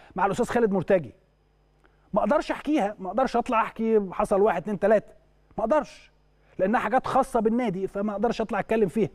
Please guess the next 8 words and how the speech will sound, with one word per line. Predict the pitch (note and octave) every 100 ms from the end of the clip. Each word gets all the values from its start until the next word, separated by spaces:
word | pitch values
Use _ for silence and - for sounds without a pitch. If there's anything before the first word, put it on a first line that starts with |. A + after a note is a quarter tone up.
| _ _ _ -
إلا | G#3+ G#3+
لو | G#3 G3+ B3+
أذن | A3 G3
لي | F#3 A3 E3
يعني. | B2+ - _ _ _ _ _ _ _ _
ف-، | - F3+ D#3+ D3+ D3 C3 A#2 _ _ _ _ _ _ _ _ _ _ -
بشوف | G3 A#3 E4+
حاجات | - A3 C#4+